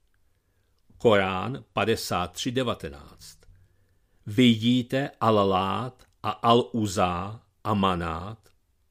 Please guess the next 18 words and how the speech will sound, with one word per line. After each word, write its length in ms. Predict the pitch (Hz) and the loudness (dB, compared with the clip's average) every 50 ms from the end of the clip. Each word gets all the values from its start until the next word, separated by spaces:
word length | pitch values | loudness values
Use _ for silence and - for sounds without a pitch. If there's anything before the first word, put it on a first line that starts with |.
| _ _ | _ _
to 100 | _ - | _ -6
jsou 280 | 92 85 - - 104 - - | -6 -4 -2 -4 -4 -4 -4
arabská 540 | 110 104 98 - - - - - 101 92 90 | -4 -4 -4 -6 -8 -10 -6 -4 -4 -4 -4
božstva, 600 | 85 90 82 - - - - - 78 80 - _ _ _ _ _ _ _ _ _ _ _ _ _ | -4 -6 -8 -10 -12 -14 -14 -16 -16 -16 -18 _ _ _ _ _ _ _ _ _ _ _ _ _
tu 180 | - 135 131 127 | 2 4 4 4
třetí 520 | 123 - - - 110 107 - - 123 127 | 4 2 0 0 0 0 -2 -4 -2 0
modlu? 600 | 120 110 95 90 85 87 110 120 117 110 107 - - _ _ _ _ _ _ _ _ _ _ - | 2 2 2 0 -2 -2 -2 -2 -2 -2 -4 -8 -12 _ _ _ _ _ _ _ _ _ _ -6
Jakže 640 | 113 110 131 104 95 92 101 - 135 139 123 117 117 - _ _ _ _ _ | -2 0 0 0 -2 -4 -4 -4 -4 -4 -4 -6 -8 -14 _ _ _ _ _
máte 360 | 104 107 110 110 - 139 117 | -4 -2 -2 -2 0 0 0
syny 500 | - - - - 123 117 117 120 127 - - | 0 0 0 0 0 2 2 0 -2 -4 -4
a 60 | - | -6
Aláh 600 | 113 - - 113 107 107 107 104 104 110 107 - - | -6 -4 0 0 2 2 2 0 -2 -2 -6 -10 -14
dcery? 540 | - - - - 104 95 98 120 113 107 110 _ _ _ _ _ _ _ _ _ _ _ _ _ _ _ _ _ _ _ | -14 -8 -4 -4 -2 -2 -2 -4 -6 -8 -10 _ _ _ _ _ _ _ _ _ _ _ _ _ _ _ _ _ _ _
Arabové 640 | - 101 98 104 110 117 127 135 131 147 151 151 147 | -2 0 2 2 2 2 0 0 0 0 0 0 0
nazývali 580 | 139 127 113 107 127 123 117 117 113 113 110 | 0 -2 0 0 -2 0 0 2 0 0 -2
anděly 540 | - - 110 104 104 95 104 104 98 98 92 | -2 -2 -2 -2 0 0 0 0 0 0 -4
dcerami 520 | - - - - 107 101 101 101 110 117 | -6 -6 -6 -4 -2 -2 -2 -2 -2 -4
Aláhovými. 880 | - - - 117 117 113 107 95 82 85 87 85 85 80 78 80 78 - | -4 -4 -2 -2 0 0 -2 -2 -4 -6 -8 -8 -10 -12 -12 -14 -16 -18